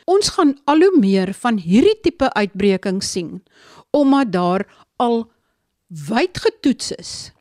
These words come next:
en daar in baie dorpe rioolbesmetting van water is, want die pompe werk nie. En dit is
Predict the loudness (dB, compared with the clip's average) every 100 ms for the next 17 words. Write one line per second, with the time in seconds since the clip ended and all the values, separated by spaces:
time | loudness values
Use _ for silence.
0 | _ _ -20 _ _ 0 2 2 0 -4
1 | _ -2 0 0 0 2 2 0 -4 0
2 | 2 2 2 0 -2 -6 -10 -10 _ _
3 | _ _ _ 2 4 4 4 4 4 2
4 | 0 0 0 0 -4 -4 -10 _ -6 0
5 | 2 2 2 0 -2 -4 -6 -10 -10 -12
6 | -14 -16 _ _ _ -20 -8 -2 0 0
7 | -2 -2 0 0 -2 -4 -4 _ -14 -2
8 | 2 2 0 -6 -10 -10 -18 _ _ _
9 | _ 0 4 4 2 -2